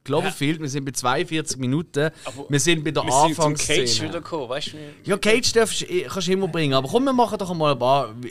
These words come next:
Speaker 1: Schritte weiter. Ist okay? Weil ich finde, äh, es gibt schon noch ein, zwei richtig coole Szenen.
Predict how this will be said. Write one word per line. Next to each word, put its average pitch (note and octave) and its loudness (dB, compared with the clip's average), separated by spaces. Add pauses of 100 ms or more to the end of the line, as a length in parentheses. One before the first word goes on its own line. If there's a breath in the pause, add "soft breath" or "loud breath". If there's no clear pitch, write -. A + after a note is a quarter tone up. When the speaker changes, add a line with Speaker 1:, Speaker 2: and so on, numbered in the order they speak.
Speaker 1:
Schritte A2+ -6
weiter. F#2 -10
Ist G2 -10
okay? F3 -4 (480 soft breath)
Weil D#3 0
ich F3+ 0
finde, G3 2
äh, C#3 2
es C3+ -2
gibt C#3+ -6
schon A3+ 0
noch A#3 0
ein, A3 0
zwei A3 -2
richtig G#3 -10
coole G#3+ -8
Szenen. - -6